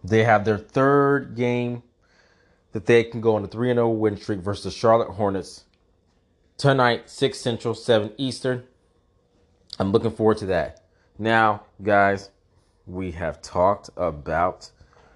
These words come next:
Rui Hachimura. We have talked about Daniel Gafford. We have talked about Hutchinson. Oh, one more thing I wanna mention. I know he only had, I think he only had three points last night, Garrison Matthews.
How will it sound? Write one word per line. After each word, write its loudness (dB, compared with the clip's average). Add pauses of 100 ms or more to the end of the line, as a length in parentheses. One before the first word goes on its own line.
(240)
Rui -2
Hachimura. -4 (420)
We -8
have -8
talked 0
about -4 (340)
Daniel -6
Gafford. -10
We -4
have -2
talked 2
about -2 (180)
Hutchinson. -14 (920)
Oh, -2
one 2
more -2
thing -8
I -6
wanna -6
mention. -16 (480)
I 4
know -2
he -6
only -4
had, 0 (240)
I 0
think -6
he -6
only -2
had -4
three -4
points -6
last -2
night, -4 (220)
Garrison 2
Matthews. -2